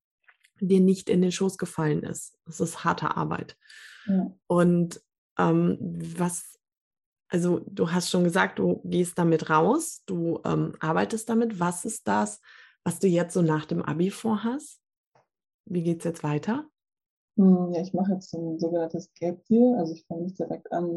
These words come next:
Speaker 2: ähm, ich möchte wahrscheinlich schon studieren, aber ich werd,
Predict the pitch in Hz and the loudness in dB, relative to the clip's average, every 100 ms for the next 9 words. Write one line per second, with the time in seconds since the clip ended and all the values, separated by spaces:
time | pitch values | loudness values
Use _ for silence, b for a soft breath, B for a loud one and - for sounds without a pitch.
0 | 160 165 160 160 190 190 - _ - - | -6 -8 -6 -8 -6 -8 -8 _ -10 -6
1 | - 165 196 180 170 - - 165 175 196 | -2 0 0 0 -2 -10 -12 -8 2 2
2 | 175 165 156 - 165 165 | 4 0 -2 -4 -2 -2